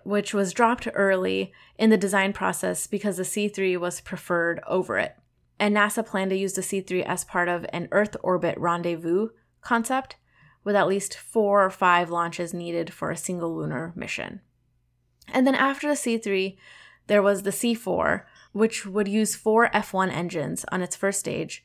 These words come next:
a larger C three second stage, and the S four B, the stage with a single J two engine, as its third stage. And then eventually we get, on January tenth, nineteen sixty-two, nasa announced its plans to build the C five,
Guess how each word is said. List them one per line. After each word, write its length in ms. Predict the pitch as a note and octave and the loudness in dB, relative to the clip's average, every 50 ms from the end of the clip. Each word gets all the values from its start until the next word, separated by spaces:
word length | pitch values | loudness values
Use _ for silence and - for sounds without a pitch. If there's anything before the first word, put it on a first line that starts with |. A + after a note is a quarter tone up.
| _ _ _ | _ _ _
a 100 | - G3+ | 2 4
larger 340 | G3+ A3 A3+ A#3 A3 A#3+ A#3 | 6 8 6 6 6 2 0
C 240 | A3+ - - G#3 G3+ | 0 0 -2 -2 -2
three 280 | G#3 G#3 G3 F3+ F3+ | -2 0 0 0 0
second 380 | F3+ - - B3+ B3+ B3+ G#3+ G3+ | 0 -2 -4 -2 -2 -2 -2 -2
stage, 480 | - - F3 E3+ E3+ E3 - - - _ _ _ _ _ _ _ | -2 -2 -2 -2 -2 -4 -8 -12 -18 _ _ _ _ _ _ _
and 260 | - G3+ G#3 G#3 G#3 | -2 0 0 2 2
the 160 | G3 - - - | 2 2 4 2
S 220 | A3+ A3+ - - | 2 2 0 -2
four 260 | - - G#3 G3 F#3+ F3+ | -2 0 2 2 2 2
B, 420 | - G3 F3+ D#3+ D#3 - - - _ _ _ | 2 0 0 0 -2 -4 -6 -10 _ _ _
the 200 | - - - G3 | -8 -4 -4 -4
stage 320 | G3 - - G#3+ G3+ G3 G3+ | -2 0 2 2 2 2 2
with 100 | G3 F#3+ | 0 -2
a 60 | F#3+ | -2
single 320 | - - G3 F#3+ F#3 F#3 | -2 -2 -2 -2 -2 -2
J 180 | F3 F3+ F3 F3 | 0 -2 -2 -4
two 220 | - - G3 F#3 | -4 -2 -2 -2
engine, 460 | - - E3 D#3+ - D3 D3+ E3 E3+ - | -2 -4 -6 -6 -6 -6 -6 -8 -6 -4
as 140 | - F#3+ F3 | -4 -2 -2
its 180 | F3 E3+ - - | -4 -6 -6 -4
third 300 | - F3 E3 D#3 D#3+ - | -2 -2 -2 -2 -4 -6
stage. 520 | - - - - - - - - - _ _ _ _ _ _ _ _ _ _ _ _ _ _ - | -10 -8 -8 -8 -8 -10 -12 -14 -16 _ _ _ _ _ _ _ _ _ _ _ _ _ _ -4
And 240 | G#3+ G#3+ G3+ G3+ A3+ | -2 0 2 2 4
then 220 | D4 E4+ E4 D4 | 4 4 4 4
eventually 600 | C4+ - A3 A3 A3 A3 A3 - - A3+ A3 G#3 | 2 4 4 6 6 4 4 0 0 0 0 0
we 160 | G3+ G3 F#3+ | 0 0 0
get, 260 | F#3 F#3+ F3+ F3+ - - | 2 0 0 0 0 0
on 160 | F#3 F#3 F#3 | 0 0 0
January 520 | F#3 G3+ G3+ G#3 G#3+ G#3+ G#3+ A3 A3 G#3+ - | 0 0 0 0 0 -2 -2 -2 -2 -4 -4
tenth, 400 | - - D4+ C4+ B3+ B3+ - - | -2 0 2 2 2 0 -2 -2
nineteen 480 | G3+ G#3 G#3 G#3+ A3 A3 - A3 G#3+ | 0 2 2 2 2 2 0 0 0
sixty-two, 580 | G#3 - G3+ G3 - - G3 F#3+ - A3+ A3 G3 | 0 -2 -4 -6 -4 -4 -6 -4 -2 0 0 0
nasa 400 | F#3 F#3 F3+ F#3 F#3 - G#3+ F#3+ | 0 0 0 -2 -2 -2 -2 -2
announced 540 | F3+ F3 F3 E3+ E3+ E3+ - - - - - _ _ _ _ _ _ _ _ | 0 -2 -2 -2 -4 -4 -6 -10 -10 -12 -16 _ _ _ _ _ _ _ _
its 200 | - G3+ G3 - | -4 -4 -4 -6
plans 420 | - - - F#3+ F#3 F#3 F#3+ - | -6 -4 -2 -2 -2 -2 -2 -4
to 100 | - - | -4 -4
build 220 | E3+ E3 F3+ F3 D#3+ | -2 0 -2 0 -2
the 80 | E3+ | -4
C 280 | D3+ - - G3 F#3 F3+ | -4 -4 -2 -2 -2 -2
five, 580 | F3 - - F#3 E3+ - A#2+ - - G3 - | -2 -2 0 0 0 0 0 -2 -4 -8 -10